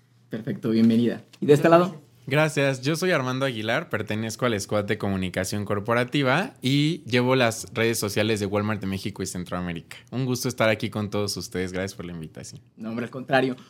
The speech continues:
Speaker 1: Bueno, chicos, les platico la dinámica de este podcast. La onda es conocer desde su ronco pecho, desde su perspectiva, cómo se vive aquí en Walmart. Y que nos cuenten,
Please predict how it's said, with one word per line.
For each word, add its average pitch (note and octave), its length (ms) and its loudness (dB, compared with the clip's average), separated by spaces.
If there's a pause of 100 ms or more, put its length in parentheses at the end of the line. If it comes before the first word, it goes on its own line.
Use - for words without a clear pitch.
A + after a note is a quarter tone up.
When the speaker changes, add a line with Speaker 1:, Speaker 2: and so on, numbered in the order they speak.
(120)
Speaker 1:
Bueno, A#3 200 6
chicos, B3 300 -4
les C4 140 -2
platico D4+ 440 -2
la F4 100 6
dinámica E3+ 480 0
de B2+ 80 -8
este - 180 -10
podcast. B2+ 460 -8
La G#3+ 240 8
onda F#3+ 240 0
es F4 140 0
conocer G3+ 720 4 (280)
desde F3+ 240 0
su F#3 160 -6
ronco G3 540 -4
pecho, A#2+ 420 -6
desde A#2+ 240 -8
su A2 140 -14
perspectiva, F3+ 720 2
cómo G#3 240 6
se - 220 0
vive F3+ 400 4 (220)
aquí - 260 6
en C3+ 160 6
Walmart. A#2+ 420 2
Y G3 60 -2
que A#3+ 80 0
nos A#3+ 120 0
cuenten, D4 460 2